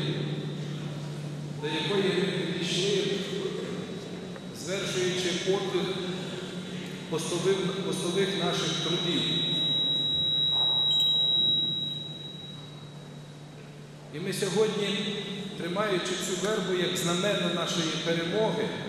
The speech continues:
в цих постових трудах, вирушаємо в ще один шлях. Шлях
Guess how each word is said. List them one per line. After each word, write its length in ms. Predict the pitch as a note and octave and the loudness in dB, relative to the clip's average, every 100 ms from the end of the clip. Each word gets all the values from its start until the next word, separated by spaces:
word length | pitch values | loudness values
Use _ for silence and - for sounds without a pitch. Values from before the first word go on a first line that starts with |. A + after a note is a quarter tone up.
| - - - - - - - - - - | -8 -8 -8 -8 -8 -10 -10 -10 -10 -10
в 80 | - | -4
цих 240 | E3+ D#3+ | -4 -2
постових 540 | D#3+ - D#3 D#3 C#3+ D3 | -4 -2 -2 -2 -2 -2
трудах, 360 | C#3+ B2+ A2 - - - - - - - - - - - - - - - - - C#3 | -2 -2 -2 -2 -4 -6 -8 -8 -8 -8 -10 -10 -8 -8 -8 -8 -8 -8 -10 -10 -6
вирушаємо 560 | E3+ E3+ G3+ G#3 F#3+ F3+ - - - - - - | -4 0 2 4 4 0 -2 -6 -6 -8 -8 -6
в 20 | |
ще 260 | - A3+ A3 | 2 4 4
один 320 | G3 F#3 E3 | 2 2 2
шлях. 340 | - D3+ D3+ - - - - - - - - - - - - - - - - - - - - - - - | 2 2 0 -2 -4 -6 -8 -8 -8 -8 -10 -10 -10 -10 -12 -12 -12 -12 -12 -12 -12 -12 -12 -12 -12 -6
Шлях 300 | E3+ G3 F#3+ | -4 -2 -2